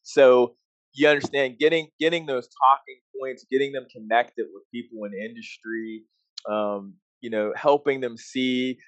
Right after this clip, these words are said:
because there's misconceptions, right? I'm, I'm from an era that, you know, you gotta go to college for many, many years to be successful. Myself, you know, I have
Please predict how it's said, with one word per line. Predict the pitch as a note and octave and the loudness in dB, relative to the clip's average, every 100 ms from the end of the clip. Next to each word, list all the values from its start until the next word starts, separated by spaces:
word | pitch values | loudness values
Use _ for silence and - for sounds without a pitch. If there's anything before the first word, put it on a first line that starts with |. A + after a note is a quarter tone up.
| - | -8
because | G3 G#3+ E3+ _ D#3+ | 2 4 2 _ 0
there's | F#3 G3 | 2 2
misconceptions, | G3 G#3 - D#3+ C3 - B2+ - - G2 F#2+ - | 4 2 2 -10 -8 0 2 2 -4 -18 -18 -10
right? | G#2+ A2+ A2+ B2 | -4 -2 -2 2
I'm, | D#3 F3+ | 0 0
I'm | - D#3+ F#3 | 0 0 0
from | F3 D3 | -6 -6
an | B2 - | -6 -2
era | B2 B2+ B2 A#2+ A#2 | 0 4 4 4 2
that, | A2+ A2 - _ _ | -2 -2 -4 _ _
you | A#2 A2+ | -8 -4
know, | G#2+ G#2+ - _ _ _ - | -4 -4 -10 _ _ _ -8
you | D3+ | 0
gotta | D#3 C#3 A2+ | 4 4 4
go | B2 B2 | 2 2
to | A#2 | 2
college | - B2 B2 A#2+ - - | 2 6 6 6 2 -8
for | G#2+ | -14
many, | A#2 C#3 D3 | -6 -4 -4
many | B2+ B2+ A#2 G#2+ | -6 -8 -10 -14
years | A#2 B2 A#2+ A#2+ | -6 -2 -2 -4
to | _ | _
be | A2 G#2+ | -18 -18
successful. | _ _ - G#2 - _ - - | _ _ -4 -4 -6 _ -20 -14
Myself, | A2 A#2+ B2 - C3 C3 B2+ _ _ _ _ | -4 -4 -2 0 2 2 -2 _ _ _ _
you | A#2+ | -6
know, | A#2 | 0
I | C3 | 4
have | C#3 C#3 | 4 2